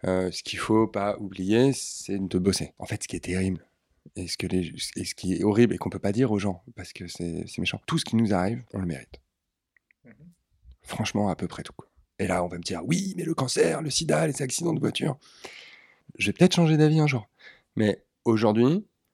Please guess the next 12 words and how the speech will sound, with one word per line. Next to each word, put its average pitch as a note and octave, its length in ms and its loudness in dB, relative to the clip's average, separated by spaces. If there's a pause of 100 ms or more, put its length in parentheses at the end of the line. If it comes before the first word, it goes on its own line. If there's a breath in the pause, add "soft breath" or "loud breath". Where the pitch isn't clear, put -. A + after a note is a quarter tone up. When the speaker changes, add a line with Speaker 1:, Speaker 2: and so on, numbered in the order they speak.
(340)
Speaker 1:
quand - 180 -6
on A2 40 2
me G2+ 40 2
présente B2 320 4
une G#2 100 2
coïncidence, A#2 840 0 (180)
moi, G#2 100 -2
je F#2+ 60 -4
vois G2 160 -2
pas D3 80 -2
de - 80 -8
coïncidence, A2+ 720 -4